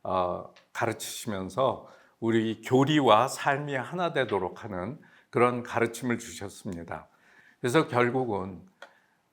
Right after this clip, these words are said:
나의 어떠한 그 출세, 나의 야망이 아닌 하나님의 관점에서 하나님이 보기에 참 좋았던, 어, 그러한 창조 후에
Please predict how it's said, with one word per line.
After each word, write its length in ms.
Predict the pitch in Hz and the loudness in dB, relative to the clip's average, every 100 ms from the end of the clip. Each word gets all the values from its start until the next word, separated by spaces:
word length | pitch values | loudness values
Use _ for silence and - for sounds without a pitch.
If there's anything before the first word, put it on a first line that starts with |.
| _ | _
나의 760 | 110 107 113 131 139 135 120 - | 2 6 8 8 6 4 0 -6
어떠한 680 | 113 - 117 107 107 104 95 - _ | -8 2 2 2 0 -6 -12 -20 _
그 460 | - 101 92 92 - - _ - | -8 -6 -6 -8 -16 -20 _ -8
출세, 640 | - 170 - 110 101 120 - _ _ | 0 0 2 -2 -2 -6 -12 _ _
나의 440 | 104 101 117 131 113 | -2 2 4 4 2
야망이 500 | 92 107 107 110 113 | 0 0 0 -2 -6
아닌 420 | 90 90 98 - _ _ _ _ _ | -6 -8 -10 -12 _ _ _ _ _
하나님의 640 | - 160 151 151 147 131 | -4 2 2 2 0 0
관점에서 1080 | - 104 104 - 104 98 90 - 107 95 - _ | -2 -6 -4 -4 -2 -4 -10 -6 -6 -6 -14 _
하나님이 580 | - 143 139 139 135 123 | -10 -4 -2 -2 -6 -6
보기에 420 | - 110 107 113 | -2 -2 0 0
참 460 | 113 - - 147 139 | -2 -12 -10 -10 -8
좋았던, 800 | - 104 104 - 98 90 120 - _ _ _ _ _ - | -2 0 0 -4 -10 -8 -12 -16 _ _ _ _ _ -6
어, 360 | 101 92 95 | -6 -6 -10
그러한 340 | - 120 123 120 | 2 2 4 -2
창조 640 | - 180 175 165 156 131 - | -4 -2 -2 0 0 0 -2
후에 360 | 135 104 90 | 0 0 0